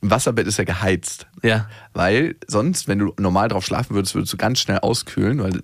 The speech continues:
Speaker 1: so eine
Speaker 2: Ah.
Speaker 1: Raumtemperatur sind, äh, zweiundzwanzig Grad und stell dir vor, du liegst die ganze Zeit mit deinem ganzen Körper auf zweiundzwanzig Grad kaltem Wasser. Das ist so wie erfrieren.
Speaker 2: Ja.
Speaker 1: Also ich hab mal einen Heizungsausfall gehabt und dachte irgendwann,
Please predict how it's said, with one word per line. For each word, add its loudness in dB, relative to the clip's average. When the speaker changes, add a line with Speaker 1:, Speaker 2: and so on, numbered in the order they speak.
Speaker 1:
so -2
eine 4
Speaker 2:
Ah. 2
Speaker 1:
Raumtemperatur 0
sind, -2
äh, -2
zweiundzwanzig -2
Grad 0
und -2
stell 0
dir 2
vor, 0
du -2
liegst 0
die -4
ganze 0
Zeit 0
mit 2
deinem 2
ganzen 0
Körper 0
auf -4
zweiundzwanzig -2
Grad -4
kaltem -2
Wasser. 0
Das -4
ist -6
so 2
wie 2
erfrieren. 0
Speaker 2:
Ja. 2
Speaker 1:
Also 0
ich -4
hab -2
mal 2
einen -2
Heizungsausfall 0
gehabt 0
und 0
dachte 0
irgendwann, 2